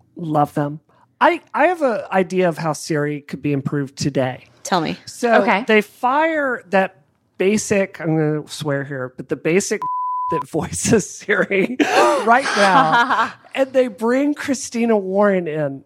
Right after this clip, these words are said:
Speaker 1: to voice Siri instead. Can you
Speaker 3: See?
Speaker 1: imagine how much attitude that would have?
Speaker 3: Okay, you have so much
Speaker 1: I
Speaker 3: attitude,
Speaker 1: would
Speaker 3: but, but see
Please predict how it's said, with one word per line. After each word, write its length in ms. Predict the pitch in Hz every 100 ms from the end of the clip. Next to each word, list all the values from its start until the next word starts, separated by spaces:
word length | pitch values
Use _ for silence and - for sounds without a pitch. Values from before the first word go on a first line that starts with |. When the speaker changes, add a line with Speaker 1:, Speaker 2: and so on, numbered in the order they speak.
| -
Speaker 1:
to 120 | 180
voice 400 | 165 175 175 175
Siri 720 | - 170 160 147 139 135 _ _ -
instead. 880 | 147 - - 170 143 131 127 131 - _ _ _ _ _ _
Can 320 | - 262 233
you 220 | 233 302
Speaker 3:
See? 320 | 294 233 214 -
Speaker 1:
imagine 1000 | 214 254 285 302 294 254 226 185 151 -
how 320 | - 202 208
much 260 | 196 185 190
attitude 600 | 180 180 165 - 147 131
that 200 | 139 135
would 140 | 147
have? 420 | 156 143 139 131
Speaker 3:
Okay, 400 | 226 262 269 233 190
you 100 | 233
have 180 | 254 269
so 60 |
much 140 | 330 254
Speaker 1:
I 40 |
Speaker 3:
attitude, 180 | 269 208
Speaker 1:
would 80 | 180
Speaker 3:
but, 140 | 220 -
but 100 | 220
see 140 | -